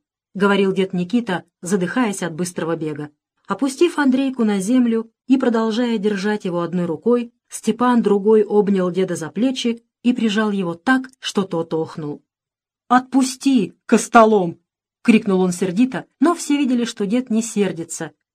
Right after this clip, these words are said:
а только пыхтит и трет глаза, будто в них что-то попало. И Степан тоже не испугался, потому что, опустив Андрейку, опять обнял деда Никиту крепче прежнего. «Знаю, Николай с Федоской говорили.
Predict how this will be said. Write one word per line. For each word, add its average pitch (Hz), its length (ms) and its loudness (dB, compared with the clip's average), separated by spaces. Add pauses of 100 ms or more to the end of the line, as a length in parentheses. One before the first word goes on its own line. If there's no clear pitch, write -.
(140)
а 233 120 2
только 330 280 0
пыхтит - 540 -2 (200)
и 226 100 0
трет 302 260 2
глаза, 165 540 -4 (200)
будто 196 320 -2
в 175 80 -2
них 254 140 4
что-то 170 280 -6
попало. 147 520 -8 (560)
И 320 80 2
Степан 330 420 2
тоже 214 280 0
не 196 120 0
испугался, 170 680 -6 (240)
потому 214 300 0
что, 208 160 -4
опустив 208 440 -4
Андрейку, 196 600 0 (120)
опять 226 440 0
обнял 190 380 2
деда 175 220 -2
Никиту 247 680 0 (100)
крепче 170 440 -4
прежнего. 151 560 -8 (800)
«Знаю, 220 600 2 (680)
Николай 226 500 4
с 233 60 -6
Федоской 202 520 2
говорили. 170 580 -2